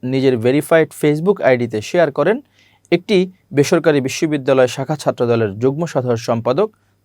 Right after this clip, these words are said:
তামিম তামজিদ উৎস। পোস্টটি শেয়ার করে তিনি লিখেছেন, "সবাই দ্রুত এগিয়ে যান, যারা হামলা করেছে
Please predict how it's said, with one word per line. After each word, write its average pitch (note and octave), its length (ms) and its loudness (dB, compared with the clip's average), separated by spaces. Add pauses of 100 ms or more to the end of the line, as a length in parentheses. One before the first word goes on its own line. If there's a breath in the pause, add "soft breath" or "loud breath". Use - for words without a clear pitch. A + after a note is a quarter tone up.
(100)
তামিম E3+ 320 2
তামজিদ A2 380 -2
উৎস। - 260 -6 (380)
পোস্টটি G#3 480 2
শেয়ার A3 300 4
করে A3 180 2
তিনি F#3+ 200 -2
লিখেছেন, D#3+ 560 -2 (260)
"সবাই F3 480 4
দ্রুত D3+ 380 2 (400)
এগিয়ে F#3 460 6 (180)
যান, A#2 240 0 (300)
যারা C3 220 6
হামলা F#3 280 2
করেছে F#3+ 460 -2